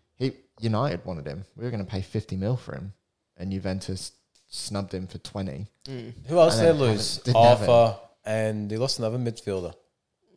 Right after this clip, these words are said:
Speaker 2: Who, Juve?
Speaker 3: Yeah.
Speaker 2: They were
Speaker 3: Arthur,
Speaker 2: looking at
Speaker 3: Zakaria.
Speaker 2: losing Rabiot. They didn't lose him.
Speaker 1: No.
Speaker 3: No, I thought they lost, like, not Pjanic. I
Speaker 1: Uh,
Speaker 3: thought
Speaker 1: no, he's at Barca.
Speaker 2: Yeah.
Speaker 3: Yeah.
Speaker 1: I
Speaker 2: I
Speaker 1: don't,
Speaker 2: don't know. When
Speaker 1: yeah, I can't,
Speaker 2: let's
Speaker 1: can't think of who
Speaker 2: stay
Speaker 1: they
Speaker 2: on, stay on topic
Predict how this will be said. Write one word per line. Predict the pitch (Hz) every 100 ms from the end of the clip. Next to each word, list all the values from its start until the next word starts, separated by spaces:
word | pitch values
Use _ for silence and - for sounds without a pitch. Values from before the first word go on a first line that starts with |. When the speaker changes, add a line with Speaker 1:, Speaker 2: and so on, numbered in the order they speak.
| 160
Speaker 2:
Who, | 139
Juve? | 123 139 120 101 139 - -
Speaker 3:
Yeah. | 117 104 98
Speaker 2:
They | - _ _ _ _ -
were |
Speaker 3:
Arthur, | 117 127
Speaker 2:
looking | 147 147 151 175
at | 135 110
Speaker 3:
Zakaria. | 135
Speaker 2:
losing | 131 110 123
Rabiot. | 117 117 113 98 113 123 _ _ _ -
They |
didn't | 113 117 101
lose | 104 98
him. | 69 -
Speaker 1:
No. | 85 92 131
Speaker 3:
No, | 120 110
I | 113
thought | - 156
they |
lost, | 165 143 -
like, | 123 107 98 - 113 107
not | 127
Pjanic. | - 98 98 95 107 - - _ _ _ _ _ _ _
I | 98
Speaker 1:
Uh, | 98
Speaker 3:
thought | 95
Speaker 1:
no, | 98 101 95
he's | 95 95 95
at | -
Barca. | 85 92 - 85 -
Speaker 2:
Yeah. | - 57
Speaker 3:
Yeah. | 107 98 95 90 - _ _ _ _ _ _ _ _ _ _ _ _ -
Speaker 1:
I |
Speaker 2:
I | 101
Speaker 1:
don't, | 95
Speaker 2:
don't | 78
know. | 71 104
When | 104 -
Speaker 1:
yeah, | 82
I | 90
can't, | - 95 90
Speaker 2:
let's | 120 113 - -
Speaker 1:
can't | 98 90
think | 92 -
of |
who | 92 92
Speaker 2:
stay |
Speaker 1:
they | 117 113
Speaker 2:
on, | 107 104
stay | - 139 131
on | 110
topic | - 110 131